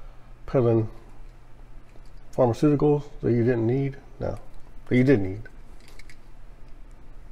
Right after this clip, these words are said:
It was a, it was a good doctor's car.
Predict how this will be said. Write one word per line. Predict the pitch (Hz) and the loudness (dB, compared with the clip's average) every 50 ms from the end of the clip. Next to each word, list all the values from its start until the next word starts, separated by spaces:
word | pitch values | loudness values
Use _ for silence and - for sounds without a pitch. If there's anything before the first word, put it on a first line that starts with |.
| - - - - - - - - - - - - - - - - - - - - - - - - - - - - - | -14 -14 -16 -16 -16 -16 -16 -16 -16 -16 -16 -16 -16 -16 -16 -16 -16 -16 -16 -16 -16 -16 -14 -14 -16 -16 -16 -16 -12
It | - | -4
was | - 113 117 | -2 0 0
a, | 120 | 0
it | - 107 | 0 -2
was | 104 113 | -2 0
a | |
good | 110 139 131 104 | 4 4 6 6
doctor's | 98 92 - - - - | 6 2 2 -2 -8 -8
car. | - - 92 92 - | -8 -8 -8 -8 -8